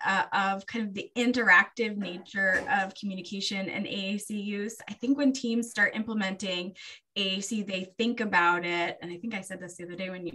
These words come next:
we were talking, they, if they think about it as, um, teaching them the language, they put it in the, the message bar and they play it. And, and really A A C development or use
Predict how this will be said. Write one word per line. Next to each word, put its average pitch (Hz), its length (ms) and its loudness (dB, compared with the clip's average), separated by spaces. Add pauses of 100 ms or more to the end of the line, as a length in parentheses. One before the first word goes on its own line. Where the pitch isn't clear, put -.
we 175 100 -8
were 160 120 -6
talking, - 460 -8 (280)
they, 233 200 4
if 233 120 8
they 240 140 0
think 285 240 6
about 208 280 8
it 185 220 2 (180)
as, 180 640 6
um, 175 400 2 (100)
teaching 311 300 4
them 269 140 10
the 240 80 6
language, 208 400 2
they 190 100 -2
put 254 220 0
it 247 120 4
in 233 200 6
the, 208 180 2 (140)
the 208 180 4
message 214 400 4
bar 208 140 8
and 196 120 6
they 170 100 0
play 208 260 2
it. - 100 -6 (420)
And, 226 220 10
and 247 220 10
really 262 640 6
A 285 260 6
A - 20 2
C 269 300 4
development 196 600 2
or 196 60 2
use 262 520 2